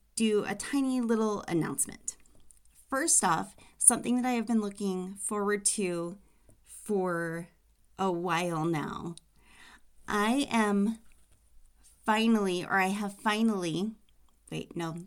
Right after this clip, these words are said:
that's not good verbiage. I have a website. It has gone live. This has been in the work for months with some starts and stops here and, here and there along the way.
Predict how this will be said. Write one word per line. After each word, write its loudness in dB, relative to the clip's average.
that's -2
not -6
good -6
verbiage. -4
I 10
have 8
a 6
website. 4
It 4
has 2
gone 4
live. 4
This 8
has 4
been 0
in 0
the 0
work 2
for 0
months 6
with 2
some 8
starts 6
and 4
stops 4
here 0
and, -2
here -2
and 0
there -4
along -4
the -2
way. -2